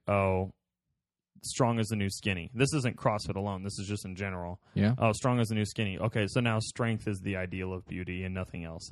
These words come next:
Speaker 1: is.
Speaker 2: Mm-hmm.
Speaker 1: Like, skinny was the ideal of beauty. Now you ha-, if you can't, if, if a woman can't deadlift two times her body weight, I'm not interested in dating her. Like,
Speaker 2: Mm-hmm.
Speaker 1: you are creating new standards that, okay, maybe you can work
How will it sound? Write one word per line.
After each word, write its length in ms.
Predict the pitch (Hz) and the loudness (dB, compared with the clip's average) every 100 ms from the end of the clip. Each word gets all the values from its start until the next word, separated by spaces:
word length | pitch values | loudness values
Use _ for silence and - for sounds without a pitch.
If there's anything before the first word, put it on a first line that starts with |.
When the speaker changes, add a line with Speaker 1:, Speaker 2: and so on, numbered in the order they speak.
| - | -12
Speaker 1:
is. 240 | - - - - | -14 -16 -10 0
Speaker 2:
Mm-hmm. 460 | 101 90 87 85 107 - - - | 2 4 2 2 -2 -10 -20 -6
Speaker 1:
Like, 220 | 101 92 - | 0 0 0
skinny 360 | - 127 117 | 4 6 8
was 160 | 107 98 | 6 6
the 140 | 101 | 4
ideal 320 | 95 98 98 95 | 4 2 2 2
of 80 | |
beauty. 320 | 98 95 90 92 | 0 -2 -2 0
Now 200 | 107 113 | 4 6
you 140 | 110 | 6
ha-, 180 | 113 107 | 6 0
if 140 | 120 117 | -2 -2
you 80 | 113 | -2
can't, 380 | - 123 110 - _ _ - | 2 2 2 -2 _ _ -14
if, 100 | 117 - | -10 -2
if 120 | 117 | 2
a 60 | 120 | 4
woman 300 | 127 139 131 | 4 4 4
can't 240 | 135 113 | 2 0
deadlift 360 | 117 117 113 110 | 2 2 2 0
two 100 | 123 | 0
times 240 | 117 110 | 2 2
her 60 | 104 | 0
body 260 | 107 104 101 | 2 2 4
weight, 260 | 95 95 | 4 4
I'm 140 | 95 98 | 2 2
not 180 | 98 98 | 2 2
interested 420 | 95 104 104 95 | 0 -2 -2 -2
in 60 | 92 | 0
dating 260 | 92 90 | 0 0
her. 220 | 87 85 - - | -4 -8 -12 -2
Like, 240 | 110 98 | 4 6
Speaker 2:
Mm-hmm. 340 | 104 101 98 101 - - | 8 8 10 8 4 10
Speaker 1:
you 120 | 123 | 10
are 80 | 117 | 10
creating 480 | 135 131 120 110 | 10 10 10 8
new 160 | 113 123 | 10 10
standards 1040 | 120 - 110 120 117 104 104 104 - - - _ 101 | 8 4 6 8 8 8 6 2 -4 -12 -16 _ 0
that, 340 | 107 98 98 - | 2 4 0 -2
okay, 220 | 113 107 | -2 0
maybe 340 | 98 107 110 110 | 2 4 6 6
you 200 | 107 104 | 6 4
can 240 | - 104 | 2 0
work 360 | 95 101 110 | 6 6 6